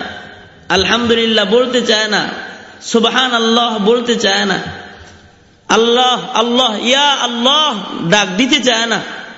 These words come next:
অথচ আল্লাহ যদি এক-, আল্লাহ বলে যদি কোনো বান্দা একটা ডাক দেয়, কত খুশি হয়। আল্লাহ তাআলা তখন বলতে থাকে, "দেখ, আমার বান্দারে কত ঝামেলা দিছি, ফিরিস্তা, তোগর ইস্তেঞ্জার হাজত নাই,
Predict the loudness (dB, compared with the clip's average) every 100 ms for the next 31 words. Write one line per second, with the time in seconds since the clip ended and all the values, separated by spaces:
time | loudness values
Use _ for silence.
0 | -20 -20 -20 -20 -20 -8 -2 2 2 2
1 | 2 2 2 2 0 -2 -10 -6 -2 0
2 | 2 4 4 2 0 0 2 0 0 0
3 | 2 2 2 2 0 0 -2 0 2 0
4 | 0 -2 0 0 -2 -4 -4 -4 -2 0
5 | 0 0 -4 -6 -12 -18 -20 -20 -20 -20
6 | -20 -12 -2 0 0 0 0 0 0 0
7 | 2 2 2 2 2 2 0 0 0 0
8 | -4 -10 -16 -20 -8 -2 0 0 0 2
9 | 2 0 0 0 2 2 0 2 0 0
10 | 0 0 -2 -4 -16 -4 0 2 2 0
11 | 0 -2 -6 -14 -16 -20 -20 -20 -2 2
12 | 2 2 0 -8 -12 -18 -20 -20 -4 -4
13 | -2 0 2 2 2 0 0 -2 -2 -4
14 | -4